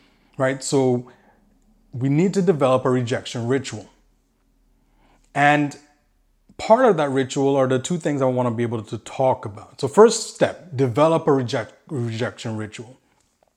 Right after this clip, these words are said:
The two things that I want to share about are at least the, the baseline, the minimum things that you should have as part of your rejection ritual. First, we need to be able to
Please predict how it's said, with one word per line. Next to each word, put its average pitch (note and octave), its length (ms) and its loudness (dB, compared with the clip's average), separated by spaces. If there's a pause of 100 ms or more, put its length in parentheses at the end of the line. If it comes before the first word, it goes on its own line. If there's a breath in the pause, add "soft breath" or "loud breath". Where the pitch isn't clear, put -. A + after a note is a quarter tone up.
(340 loud breath)
The D3 100 0
two G3 180 2
things F#3+ 240 2
that D#3+ 140 4
I - 20 4
want E3 200 0
to C#3 60 -2
share A3+ 420 0
about C3+ 380 -2 (240 loud breath)
are D3 200 0
at C#3+ 100 -4
least G3 480 2
the, D3 300 0
the C3+ 160 -2
baseline, B2 720 0
the A2+ 100 -4
minimum G#3 460 -2
things D3+ 300 -2
that D3 180 -8
you C#3+ 100 -6
should F3+ 300 -6
have D#3 400 -4
as B2+ 160 -8
part D#3 400 -4
of A#2+ 180 -8
your B2 680 6 (200 loud breath)
rejection A#2+ 560 -8
ritual. G#2+ 380 -12 (1160 soft breath)
First, - 580 2 (640 loud breath)
we D3 140 4
need F#3 180 4
to F#3 60 -2
be D#3+ 180 2
able D#3+ 300 2
to C#3+ 500 -2